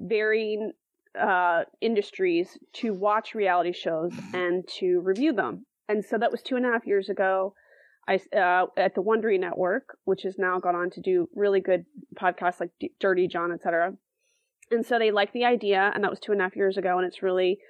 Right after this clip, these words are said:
grown into something pretty great. And so every week, I, on the front end of each episode, I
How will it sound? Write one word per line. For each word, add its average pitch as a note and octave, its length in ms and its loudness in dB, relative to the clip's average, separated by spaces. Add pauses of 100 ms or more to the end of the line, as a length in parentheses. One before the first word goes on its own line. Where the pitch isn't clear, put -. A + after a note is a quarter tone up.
(300)
grown G3+ 240 2
into F#3+ 180 0
something F#3+ 360 -2
pretty F#3+ 200 -2
great. F#3 420 0
And F#3 240 -2
so F#3+ 200 0
every C4+ 300 2
week, A3+ 380 -2 (140)
I, G3 400 2
on G3 100 -2
the F#3 180 -6
front A#3 240 0
end G#3 280 -2
of G3 100 -2
each G3 200 -4
episode, G3 640 0
I F#3 160 2